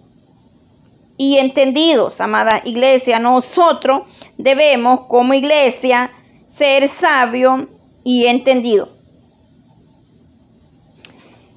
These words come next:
Verdaderamente, eh,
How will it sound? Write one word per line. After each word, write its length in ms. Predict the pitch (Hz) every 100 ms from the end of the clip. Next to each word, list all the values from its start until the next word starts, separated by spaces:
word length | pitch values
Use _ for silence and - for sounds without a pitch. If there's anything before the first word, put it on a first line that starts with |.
| _ _ _ _
Verdaderamente, 1400 | 214 262 269 262 247 269 294 311 330 320 285 262 294 294 -
eh, 920 | 262 269 262 262 254 247 240 - -